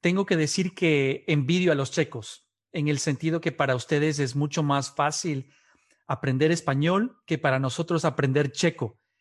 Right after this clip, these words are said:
Después de ese año que pasaste en España, ¿cuánto tiempo te tomó aprender bien el idioma?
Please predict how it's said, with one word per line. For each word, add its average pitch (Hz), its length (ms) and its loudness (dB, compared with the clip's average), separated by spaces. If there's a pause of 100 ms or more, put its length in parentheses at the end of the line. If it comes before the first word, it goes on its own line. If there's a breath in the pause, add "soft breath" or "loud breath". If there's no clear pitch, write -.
(680)
Después 185 520 0
de 190 80 0
ese 190 240 0
año 170 340 0
que 156 120 -6
pasaste 160 420 -6
en 143 100 -2
España, 135 600 -2 (540)
¿cuánto 175 400 0
tiempo 175 360 -2
te 147 120 0
tomó 139 300 0
aprender 127 500 -2
bien 139 420 0
el 131 80 -2
idioma? 117 520 -4